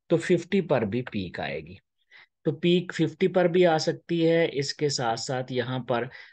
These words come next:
फिफ्टी वन पर भी पीक आ सकती है। फिफ्टी वन पर जब सेवेंटी सेवन में से एसिटाइलिन निकलेगा और फिफ्टी पर जब सेवेंटी सिक्स में से एसिटाइलिन का मॉलिक्यूल यहाँ से निकल जाएगा।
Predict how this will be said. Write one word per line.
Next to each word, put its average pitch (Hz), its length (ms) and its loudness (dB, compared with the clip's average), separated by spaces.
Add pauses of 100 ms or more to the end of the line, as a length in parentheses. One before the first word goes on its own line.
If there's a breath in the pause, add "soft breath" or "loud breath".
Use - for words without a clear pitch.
(120 loud breath)
फिफ्टी 151 300 0
वन 139 360 2
पर 120 180 2
भी 104 160 -2
पीक 95 380 -8
आ 85 100 -4
सकती - 440 -10
है। 85 100 -12
फिफ्टी 135 320 -4
वन 147 200 2
पर 156 240 0 (420 loud breath)
जब 135 120 4
सेवेंटी 127 400 -2
सेवन 135 340 -2
में 175 120 2
से 170 160 0
एसिटाइलिन 156 600 0
निकलेगा 151 540 -2 (340 loud breath)
और 135 120 0
फिफ्टी 151 400 0
पर 113 340 -2 (300 loud breath)
जब 131 120 2
सेवेंटी 110 480 -2
सिक्स 143 360 -4
में 110 140 0
से 117 200 -4
एसिटाइलिन 101 640 -4
का 107 160 -6
मॉलिक्यूल 95 520 -6
यहाँ 87 260 -6
से 165 300 -4 (440)
निकल 107 340 -4
जाएगा। - 500 -12